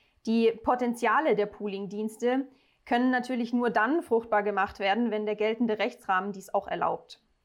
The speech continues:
Im Falle von digital basierten Personenbeförderungsangeboten,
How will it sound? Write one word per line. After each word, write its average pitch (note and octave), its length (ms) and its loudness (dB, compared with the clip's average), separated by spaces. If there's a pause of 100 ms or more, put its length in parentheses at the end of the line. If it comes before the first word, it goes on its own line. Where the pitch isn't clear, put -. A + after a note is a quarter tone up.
(460)
Im A#3 140 4
Falle B3+ 260 2
von A#3+ 340 -2
digital A3+ 500 0
basierten G#3 520 0
Personenbeförderungsangeboten, F#3 1800 -4